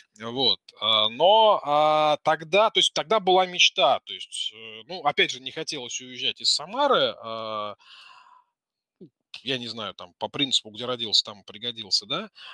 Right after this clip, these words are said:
а, и, э, была мечта заня-, заниматься какими-то научными, то есть дес-, неужели можно за-, зарабатывать, э, деньги на научных проектах, да, то есть и даже хотя бы там,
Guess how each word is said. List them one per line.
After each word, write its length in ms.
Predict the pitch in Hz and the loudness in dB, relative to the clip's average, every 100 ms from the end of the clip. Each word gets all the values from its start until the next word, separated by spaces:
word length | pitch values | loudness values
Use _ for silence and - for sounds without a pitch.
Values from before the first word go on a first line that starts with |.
| - | -18
а, 300 | 123 120 120 | -12 -10 -10
и, 380 | 120 175 208 196 | -10 -2 2 4
э, 920 | 165 135 139 143 143 147 143 139 135 | 4 2 4 4 4 4 4 4 4
была 300 | 120 151 214 | 4 4 6
мечта 520 | 190 165 - 196 208 | 4 2 4 4 2
заня-, 280 | 151 147 151 | 2 -4 -8
заниматься 480 | 127 156 170 180 - | -14 -12 -6 -6 -4
какими-то 460 | 139 - 165 139 127 | -6 -8 -16 -18 -2
научными, 480 | 135 170 - 127 | -2 0 -2 -2
то 100 | 113 | -12
есть 100 | 117 | -14
дес-, 120 | - - | -12 -14
неужели 520 | 131 131 135 175 269 | -16 -18 -2 0 0
можно 380 | 247 262 196 202 | -2 0 2 2
за-, 300 | 156 156 156 | 0 -2 -4
зарабатывать, 1040 | 143 151 160 190 180 165 151 143 - - | -2 0 4 2 2 -2 -2 4 6 6
э, 600 | 143 139 139 139 135 131 127 | 2 -10 -8 -8 -8 -10 -14
деньги 720 | 113 - 175 196 175 156 147 | _ 2 2 2 -4 0 0
на 140 | 127 | 0
научных 580 | 135 147 165 143 - 127 | 0 2 2 -2 -8 -14
проектах, 680 | - 135 143 113 - _ 95 | -4 2 4 2 0 _ -12
да, 180 | 113 143 | -6 -6
то 140 | - | -8
есть 220 | 117 - 113 | -10 -10 -6
и 40 | |
даже 220 | 123 127 | -4 -2
хотя 240 | 147 143 156 | 0 -2 -4
бы 140 | 143 | -2
там, 180 | 147 | -2